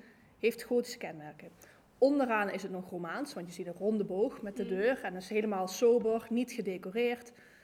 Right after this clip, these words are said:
Speaker 1: Eh, maar ja, van onder naar boven bouw je. Dus in een latere periode is de bovenkant gemaakt. En dat is dan wel weer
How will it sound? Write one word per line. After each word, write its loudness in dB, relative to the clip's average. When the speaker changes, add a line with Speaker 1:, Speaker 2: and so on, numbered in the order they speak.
Speaker 1:
Eh, 4
maar -2
ja, -6
van -4
onder 2
naar 0
boven 6
bouw 2
je. 4
Dus -2
in -6
een -2
latere 2
periode -2
is -4
de -6
bovenkant 2
gemaakt. -4
En -2
dat 4
is -6
dan -6
wel 0
weer 2